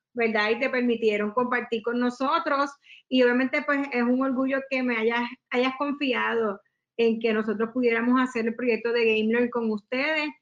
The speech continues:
Y no más que eso, sino que haya el retorno de la inversión en la organización. Eso, ¿verdad? Pues, lleva de la mano a lo que es que no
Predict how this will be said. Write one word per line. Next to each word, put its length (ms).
Y 260
no 300
más 240
que 220
eso, 180
sino 320
que 80
haya 500
el 100
retorno 460
de 80
la 60
inversión 480
en 60
la 40
organización. 960
Eso, 760
¿verdad? 640
Pues, 160
lleva 560
de 80
la 100
mano 400
a 80
lo 180
que 380
es 160
que 140
no 640